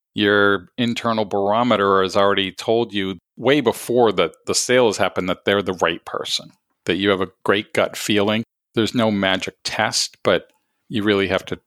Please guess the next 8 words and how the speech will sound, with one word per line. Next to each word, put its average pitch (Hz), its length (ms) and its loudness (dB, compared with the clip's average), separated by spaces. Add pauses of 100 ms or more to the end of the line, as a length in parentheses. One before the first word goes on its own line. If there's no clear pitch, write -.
trust - 340 -2
your 82 140 -2
instincts. 127 720 -6 (480)
If 110 120 -4
you 107 60 4
have 98 220 2
any 107 180 0
doubts. - 680 -4